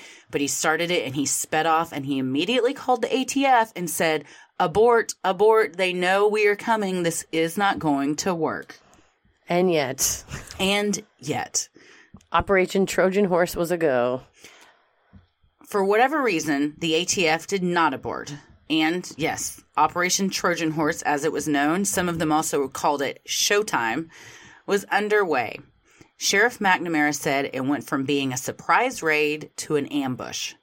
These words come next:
Speaker 1: On February twenty-eighth, nineteen ninety-three, at nine forty-five A M, the A T F attempted to execute a search warrant at the Mount Carmel compound for alleged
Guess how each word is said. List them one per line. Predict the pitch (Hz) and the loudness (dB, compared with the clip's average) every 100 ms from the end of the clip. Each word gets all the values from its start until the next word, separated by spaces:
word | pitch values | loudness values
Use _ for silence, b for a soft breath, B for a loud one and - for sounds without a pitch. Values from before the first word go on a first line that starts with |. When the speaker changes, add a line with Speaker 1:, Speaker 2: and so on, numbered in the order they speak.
| b b b b b b b | b b b b b b b
Speaker 1:
On | 160 147 | -4 -2
February | - 214 269 269 | -2 0 0 -2
twenty-eighth, | 269 262 247 165 147 151 - | -2 -2 0 0 0 -2 -8
nineteen | 139 135 139 151 196 | -4 -2 -2 -4 -2
ninety-three, | 196 208 208 147 123 123 147 _ | -2 -2 -6 -4 -4 -4 -8 _
at | 143 131 | -6 -4
nine | 135 135 156 | -2 -2 -2
forty-five | 208 202 220 214 226 | -2 -2 -2 -2 0
A | 214 123 | -2 -2
M, | 120 160 B B B B - | -6 -8 B B B B -6
the | 165 | -4
A | 175 247 | -2 -2
T | - 254 | 0 0
F | 240 - | 0 -4
attempted | - - 262 269 320 | -6 -2 -2 -2 -2
to | - - | -4 -4
execute | 160 - 170 - 160 | -6 -6 -8 -4 -4
a | 135 | -4
search | - 151 143 - | -4 -4 -2 -4
warrant | 127 117 87 - | -4 -4 -6 -10
at | - | -8
the | 135 | -4
Mount | 135 139 - | 0 -2 -4
Carmel | - 131 135 | -4 -2 -2
compound | 143 - 180 147 127 107 87 - | -4 -4 -4 -2 -4 -4 -8 -6
for | 151 | -4
alleged | 127 120 143 214 | -4 -4 -2 -2